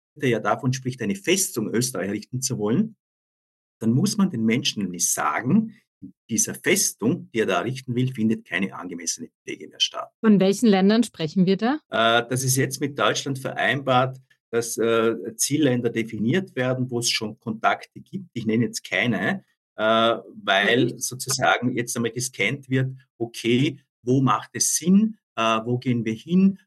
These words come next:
Speaker 1: wo gibt's, äh, auch die Möglichkeit, beispielsweise schon englischsprachig anzudocken, weil das dann viel leichter ist, äh, auch, auch im Spracherwerb.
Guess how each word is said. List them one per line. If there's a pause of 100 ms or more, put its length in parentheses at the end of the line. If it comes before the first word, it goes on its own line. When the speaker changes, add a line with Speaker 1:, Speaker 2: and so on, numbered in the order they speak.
(120)
Speaker 1:
wo
gibt's,
äh,
auch
die
Möglichkeit,
beispielsweise
schon
englischsprachig
anzudocken, (140)
weil
das
dann
viel
leichter
ist,
äh,
auch, (120)
auch
im
Spracherwerb.